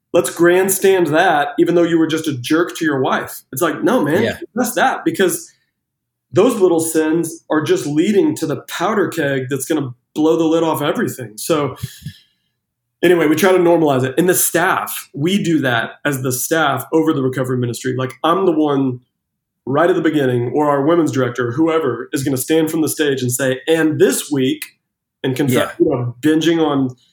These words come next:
Speaker 1: uh, Netflix or food, which is the same idol that leads me to drink too much when I binge on food or whatever. So, um, hopefully those things, I think, create this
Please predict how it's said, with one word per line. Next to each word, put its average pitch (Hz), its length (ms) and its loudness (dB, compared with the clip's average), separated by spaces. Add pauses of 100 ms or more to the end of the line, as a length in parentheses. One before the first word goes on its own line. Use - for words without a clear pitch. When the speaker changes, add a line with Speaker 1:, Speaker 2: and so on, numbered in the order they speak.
(300)
Speaker 1:
uh, 135 200 0
Netflix 135 640 0
or 131 100 -4
food, 147 600 2 (320)
which 151 160 -2
is 143 120 -2
the 135 80 -4
same 160 360 2
idol 139 500 0
that 135 160 -4
leads 147 220 0
me 147 80 2
to 131 120 -2
drink 160 280 -2
too 135 140 -6
much 123 280 -2
when 135 80 -4
I 127 100 -2
binge 139 280 -2
on 127 280 -6 (600)
food 139 400 0
or 120 40 -2
whatever. 127 440 0 (320)
So, - 500 0
um, 139 400 -4
hopefully 220 340 0
those 175 300 0
things, 180 460 0
I 151 40 -2
think, 160 220 -2
create 151 380 -2
this - 420 -6